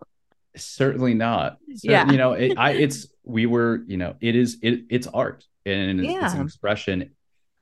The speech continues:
Speaker 1: uh,
Speaker 2: Totally.
Speaker 1: of creativity. A-, and I think we're, we're entering really scary territory when, uh,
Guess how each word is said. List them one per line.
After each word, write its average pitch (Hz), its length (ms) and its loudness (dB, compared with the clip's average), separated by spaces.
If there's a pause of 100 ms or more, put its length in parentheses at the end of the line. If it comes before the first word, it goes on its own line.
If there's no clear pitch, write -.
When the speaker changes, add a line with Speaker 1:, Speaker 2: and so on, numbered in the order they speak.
Speaker 1:
uh, 95 160 2
Speaker 2:
Totally. 95 220 2
Speaker 1:
of 165 40 -8
creativity. 101 840 -4 (380)
A-, - 160 -14 (220)
and 113 100 -6
I 120 60 -2
think 143 260 -2
we're, 127 240 4
we're 104 280 -2
entering 117 360 4
really 120 720 2 (100)
scary 107 540 -2
territory 92 800 -6
when, 90 560 -4 (140)
uh, 80 300 -6